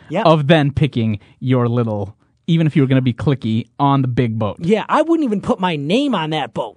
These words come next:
Speaker 2: Yeah.
Speaker 1: Th-, I wouldn't even put my name in the hat for that boat. I would just go on that, that original boat, 'cause you know what? I'm playing the odds. I'm playing the odds that on that boat that's gonna be packed with a
Speaker 2: Right.
Speaker 1: thousand people,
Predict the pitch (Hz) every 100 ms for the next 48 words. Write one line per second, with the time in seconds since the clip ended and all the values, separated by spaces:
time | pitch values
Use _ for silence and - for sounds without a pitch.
0 | _ 110 107 131 - 208 226 294 269 190
1 | 233 208 196 208 196 147 120 - - 160
2 | 151 - 131 95 _ - - - - 202
3 | 277 190 175 202 208 185 175 196 156 190
4 | 185 165 190 175 160 - 170 196 214 202
5 | 240 - _ _ 294 190 240 254 196 151
6 | 180 180 95 - - _ _ _ _ -
7 | - 143 156 214 269 262 196 180 185 -
8 | - 143 170 196 240 226 - 185 208 185
9 | 160 180 165 - - 180 185 165 147 139
10 | 170 180 180 - 185 214 233